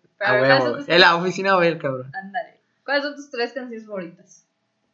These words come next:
Speaker 2: No, güey, aquí tampoco. O sea,
Speaker 1: Imposible decidir.
Speaker 2: sí, es,
Speaker 1: Si
Speaker 2: es,
Speaker 1: escuchas
Speaker 2: sonaron
Speaker 1: una,
Speaker 2: muy
Speaker 1: escucha.
Speaker 2: redondas, muy redondos. O sea, estos dos, aunque, aunque sí, o sea, aunque My Beautiful Dark Twisted Fantasy me gustan todas las canciones. Sí, hay
Speaker 1: Sí
Speaker 2: canciones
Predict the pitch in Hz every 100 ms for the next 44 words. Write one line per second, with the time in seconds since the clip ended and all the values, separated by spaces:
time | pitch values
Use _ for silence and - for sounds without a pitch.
0 | _ 131 90 92 120 113 151 139 127 127
1 | - - _ 151 123 - - 220 208 233
2 | 220 202 190 175 170 190 - 135 117 110
3 | 131 127 - - - - 147 - 160 160
4 | 170 170 170 170 160 151 143 117 - _
5 | 120 135 147 147 139 135 120 113 - 139
6 | 143 151 190 165 185 170 175 - - 190
7 | 175 208 170 165 165 160 196 107 - _
8 | _ - 156 165 165 165 165 170 196 214
9 | 202 180 175 175 165 156 143 135 131 127
10 | - - 151 135 _ _ 143 131 127 117
11 | 113 104 107 - _ _ _ _ - 311
12 | 165 339